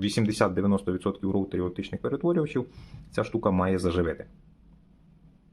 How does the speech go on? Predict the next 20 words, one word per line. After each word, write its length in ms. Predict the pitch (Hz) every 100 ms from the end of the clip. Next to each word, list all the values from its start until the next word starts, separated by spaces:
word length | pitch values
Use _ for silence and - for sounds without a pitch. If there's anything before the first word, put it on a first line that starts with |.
| _ _ _ - - -
Двадцять 400 | 95 92 90 -
три 140 | 131
вати. 280 | 117 - - - - - - - - - - - _ - - - - _ _ _ - _ _ _ _ - - - - - - - - - - - - - _ - - - -
Знайдемо 500 | 101 101 101 90 85 -
максимальне 540 | 98 98 - 98 87 90
можливе 380 | 95 90 87 92
значення. 440 | 98 98 123 131 - - -
Піднімаємо 520 | 101 101 104 123 98
одною 280 | 98 104 101
десяточкою 560 | 98 - 98 - - 98
ампера. 360 | 95 95 90 - - - - - - - - - - -
Так, 280 | - - -
двадцять 340 | 95 98 - -
чотири 280 | - 101
вати, 180 | 120 117
напруга 340 | 98 95 117 104
одинадцять 440 | 95 101 101 104
і 40 | -
сім 200 | - 95
вольта. 320 | 92 -